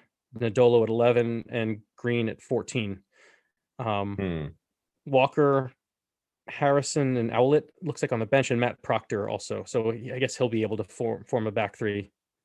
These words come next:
Speaker 1: um, and a front row already with, with his players.
Speaker 2: That's pretty good.
Speaker 1: Um, Hawaii Trio, Justin. Oh, no, that's Carrick. Sorry.
Speaker 2: Carrick.
Speaker 1: Um, we already did Justin. Uh, Nick Otterak,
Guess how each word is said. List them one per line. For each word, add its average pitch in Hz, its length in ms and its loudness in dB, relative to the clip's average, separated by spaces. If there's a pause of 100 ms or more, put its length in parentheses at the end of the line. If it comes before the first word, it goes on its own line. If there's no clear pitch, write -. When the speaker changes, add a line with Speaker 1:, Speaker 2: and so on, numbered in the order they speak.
(160)
Speaker 1:
um, 104 260 -4
and 127 140 2
a 110 40 -2
front 95 200 -8
row 101 260 -6 (580)
already 110 340 -2
with, 104 260 -8
with 113 100 -6
his 110 180 -6
players. 120 520 0 (200)
Speaker 2:
That's 85 180 -12
pretty 80 220 -8
good. - 1080 -16
Speaker 1:
Um, 101 340 -6 (880)
Hawaii 117 360 0
Trio, 131 720 4 (600)
Justin. 135 480 -2
Oh, 156 60 4
no, 139 100 6
that's 104 120 2
Carrick. 123 260 0
Sorry. 85 320 8
Speaker 2:
Carrick. - 140 -8 (800)
Speaker 1:
Um, 117 380 2 (400)
we 113 60 -6
already 104 120 -6
did 104 160 -8
Justin. 101 360 -8 (840)
Uh, 107 200 0
Nick 127 180 4
Otterak, 127 520 6